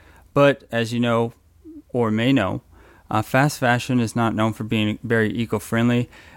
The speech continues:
Uh, there are also ethical issues that come up because of the conditions of the factories that these types of clothes come out of. So,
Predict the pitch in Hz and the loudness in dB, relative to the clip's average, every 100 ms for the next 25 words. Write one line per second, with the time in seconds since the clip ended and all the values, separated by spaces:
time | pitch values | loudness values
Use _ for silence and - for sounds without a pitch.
0 | - 104 113 117 107 104 110 117 90 - | -8 -6 -2 0 2 0 -2 -4 -6 -4
1 | 113 110 - 120 110 - 117 110 - 110 | -4 -4 -6 -2 -2 -2 -4 -4 -2 -2
2 | 107 - 101 98 - 113 110 110 - 113 | -2 -4 -4 -4 -4 -2 0 0 -2 -8
3 | 101 - 98 98 - - - - - - | -6 -2 0 0 -4 -14 -20 -20 -20 -8
4 | 110 104 101 - 113 104 101 101 - - | -2 -2 -4 -4 -2 0 0 -2 -6 -2
5 | 127 113 110 117 110 101 98 - 101 107 | 0 0 0 -2 -2 -4 -4 -2 -2 -2
6 | 117 113 107 - 104 - 110 - 104 98 | -4 -2 -2 -2 -4 -2 -6 -2 -4 -4
7 | - - 104 95 - - - - - - | -6 -4 -2 -2 -6 -16 -20 -20 -20 -20
8 | - 113 110 110 - - - 113 98 104 | -2 2 2 2 -4 -8 -4 0 0 2
9 | 113 - 110 101 101 | 0 -2 0 0 -2